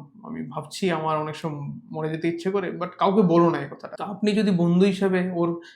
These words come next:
প্রাইভেসি প্রোটেক্ট করার জন্য এই জিনিসটা শেয়ার না করেন অন্যদের সাথে, বা ওকে প্রফেশনাল হেল্পের কাছে নিয়ে না যান,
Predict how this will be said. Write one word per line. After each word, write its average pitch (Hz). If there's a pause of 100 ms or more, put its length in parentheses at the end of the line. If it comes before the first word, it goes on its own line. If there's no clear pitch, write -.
(140)
প্রাইভেসি 196
প্রোটেক্ট 196
করার 202
জন্য 196
এই 170 (220)
জিনিসটা 180
শেয়ার 185
না 190
করেন 170
অন্যদের 175
সাথে, 160
বা 156
ওকে 156
প্রফেশনাল 180
হেল্পের 180
কাছে 185
নিয়ে 175
না 185
যান, 151